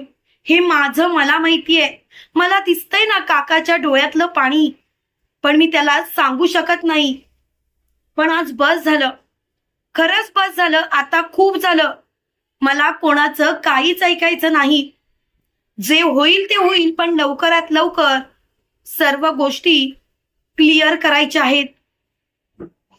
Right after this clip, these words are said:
आता मात्र खरंच बस, मला खूप त्रास व्हायला लागलाय. तेव्हा लगेच अंताजी बोलतात,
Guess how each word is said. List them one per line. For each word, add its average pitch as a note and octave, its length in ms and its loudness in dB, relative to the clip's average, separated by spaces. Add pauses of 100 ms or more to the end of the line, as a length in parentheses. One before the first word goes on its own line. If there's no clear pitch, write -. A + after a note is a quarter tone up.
(680)
आता C4 300 0
मात्र D4+ 340 0 (100)
खरंच D4 380 0
बस, C4+ 280 -2 (920)
मला D4 220 0
खूप G#4 360 -2
त्रास E4+ 280 2
व्हायला F4 320 0
लागलाय. D4+ 420 0 (1900)
तेव्हा C#4 200 2
लगेच C#4+ 640 -2
अंताजी C#4 480 -2
बोलतात, D#4+ 480 0